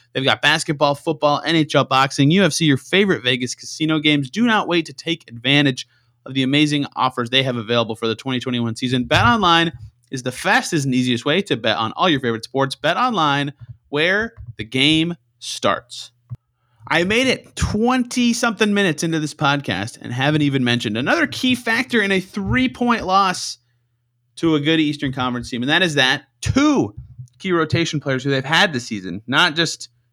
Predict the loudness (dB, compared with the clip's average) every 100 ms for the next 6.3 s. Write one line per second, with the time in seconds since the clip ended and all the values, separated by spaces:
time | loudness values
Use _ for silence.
0 | _ -2 2 2 2 0 -2 -6 -12 _
1 | _ -20 -4 2 2 2 -2 -2 -2 -2
2 | -2 -2 0 0 0 -2 -12 -14 -8 0
3 | 0 -2 _ -10 0 2 4 2 2 2
4 | 4 2 -4 -8 0 0 0 -2 2 2
5 | 2 2 0 0 0 -2 -4 -4 -2 -4
6 | -6 -10 -10